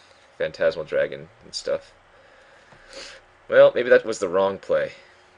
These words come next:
'cause I'm not too worried about any of this, and I do have a two-turn clock.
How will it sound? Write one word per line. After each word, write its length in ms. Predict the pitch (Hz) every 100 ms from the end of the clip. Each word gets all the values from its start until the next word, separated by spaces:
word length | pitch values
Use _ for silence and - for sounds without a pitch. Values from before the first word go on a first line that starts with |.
| _ _
'cause 880 | - 90 85 82 80 - - - - _ _ _ _ _ _ _ _ _ _ _ _ _ _ _ _ _
I'm 80 | 90
not 160 | 113 -
too 140 | 104
worried 120 | 98
about 180 | - -
any 140 | 90
of 100 | 80
this, 300 | 82 80 -
and 80 | 82
I 40 | 82
do 160 | 95
have 100 | 98
a 60 | 82
two-turn 500 | - - 90 76 76
clock. 540 | - 78 71 - -